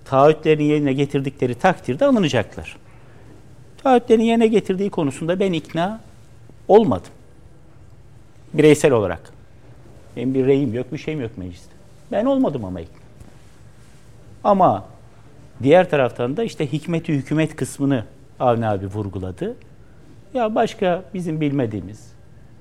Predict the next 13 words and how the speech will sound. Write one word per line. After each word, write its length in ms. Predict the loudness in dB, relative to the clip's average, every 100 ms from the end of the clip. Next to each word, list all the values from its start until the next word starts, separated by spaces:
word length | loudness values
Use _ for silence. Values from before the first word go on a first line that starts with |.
| -4
milli 240 | -2 0
menfaatler 600 | 0 -2 -2 -4 -2 -4
çerçevesinde 680 | -2 -6 -4 -6 -6 -10 -16 -18 -16 -8
bir 80 | -4
takım 300 | -2 -2 -2
şeyler 300 | -2 0 0
vardır. 540 | 2 2 2 -8 -10 -20 -20 -20 -20 -4
O 100 | 0
zaman 280 | 2 2 2
da 100 | 0
kamuoyuna 520 | 0 0 0 0 -2
bir 60 | -4
şekilde 580 | -6 -8 -10 -10 -10